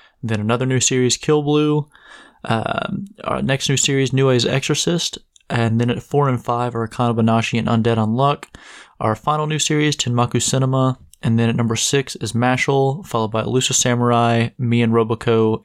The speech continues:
Ichinose Family's Deadly Sins at number nine, and then our final two at number ten and eleven are Black Clover and Cypher Academy, with One Piece, My Hero Academia,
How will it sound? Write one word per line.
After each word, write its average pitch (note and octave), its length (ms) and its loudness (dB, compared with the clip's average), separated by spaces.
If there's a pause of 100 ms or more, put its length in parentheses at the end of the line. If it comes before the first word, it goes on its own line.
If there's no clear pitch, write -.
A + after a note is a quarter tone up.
(100)
Ichinose A#2 480 0
Family's A2+ 320 -2
Deadly A2+ 240 0
Sins C3+ 420 0
at - 80 -4
number A#2 180 -4
nine, A#2 460 0 (400)
and A2+ 140 0
then A2+ 100 2
our G#2+ 60 2
final B2 380 0
two B2 220 2
at A#2 60 0
number A2+ 160 0
ten A#2 200 -2
and A2+ 100 0
eleven A2 320 2
are G#2+ 160 0
Black A2+ 340 -2
Clover A2+ 460 -2
and G#2+ 160 -4
Cypher A2 400 -4
Academy, A#2 720 -4 (420)
with G#2 340 0
One A#2+ 220 0
Piece, A#2 560 0
My A2+ 140 2
Hero A2 200 2
Academia, G#2+ 720 2